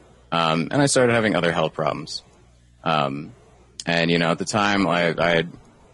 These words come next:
kind of read a lot on, like, diet and health. I'd switched my diet up,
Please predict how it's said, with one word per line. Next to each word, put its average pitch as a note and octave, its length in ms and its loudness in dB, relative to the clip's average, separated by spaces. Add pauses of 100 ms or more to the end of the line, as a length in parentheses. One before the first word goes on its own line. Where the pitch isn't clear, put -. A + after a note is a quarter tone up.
(220)
kind D#3 180 0
of C3+ 100 0
read A#2 120 6
a G#2 40 4
lot F2 440 2
on, E2 160 -2
like, D2+ 200 -2
diet E2 260 2
and D#2 100 -8
health. E2+ 320 -4
I'd E2+ 140 -8
switched - 280 -6
my E2 100 0
diet E2 340 0
up, E2 240 0